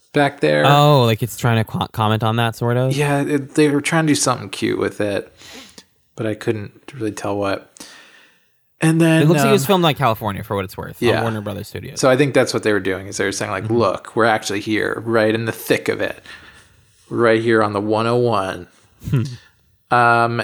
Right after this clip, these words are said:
Speaker 1: and then the last thing that I had,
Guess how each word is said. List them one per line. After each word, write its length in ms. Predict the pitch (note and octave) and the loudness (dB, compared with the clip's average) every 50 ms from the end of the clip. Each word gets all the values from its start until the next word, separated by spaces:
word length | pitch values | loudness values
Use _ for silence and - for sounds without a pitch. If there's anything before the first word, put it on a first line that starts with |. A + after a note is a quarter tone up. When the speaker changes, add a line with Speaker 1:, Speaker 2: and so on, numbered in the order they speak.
| - | -4
Speaker 1:
and 220 | - B2+ B2+ A#2+ A#2 | -4 -6 -6 -6 -2
then 520 | A#2+ C#3+ D3 C#3+ C#3+ C#3+ C#3 C#3 C#3+ C#3+ B2 - - - - - - - _ _ _ _ _ _ _ _ _ _ _ _ _ | 0 2 2 4 2 2 0 0 0 0 -2 -4 -10 -16 -18 -20 -20 -20 _ _ _ _ _ _ _ _ _ _ _ _ _
the 200 | B2 - - A#2+ | -14 -8 -6 -4
last 440 | A#2 A#2 A#2+ B2+ C3 C3+ B2+ - - | -2 0 2 2 2 0 0 -2 -4
thing 160 | D3 C#3 C3+ | -4 -4 -2
that 100 | C3 B2+ | 0 0
I 120 | B2+ B2+ | 0 0
had, 500 | B2 B2+ B2+ B2 B2 B2 B2 A#2+ A#2+ C#3+ | 0 0 0 2 2 2 0 0 -2 -6